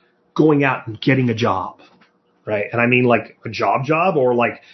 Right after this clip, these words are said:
getting that first client, even if that's gonna wait till after the first of the year, because you, at the holidays, I'm all for the shutdown.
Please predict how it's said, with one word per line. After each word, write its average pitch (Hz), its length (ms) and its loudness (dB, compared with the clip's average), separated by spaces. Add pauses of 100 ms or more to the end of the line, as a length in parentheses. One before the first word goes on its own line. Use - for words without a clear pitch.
(120)
getting 139 240 2
that 139 240 -2
first 147 400 -2
client, 143 600 -2 (200)
even 196 240 0
if - 80 -2
that's 190 160 0
gonna 170 160 2
wait 143 400 0
till 123 160 -2
after 120 220 0
the 113 80 -2
first 120 240 0
of 113 60 -14
the 113 60 -2
year, 120 140 2
because 135 240 -4
you, 165 160 -2 (180)
at 247 100 -2
the 277 80 4
holidays, 294 500 0
I'm 196 160 2
all 277 180 2
for 302 60 0
the 247 80 2
shutdown. 220 340 0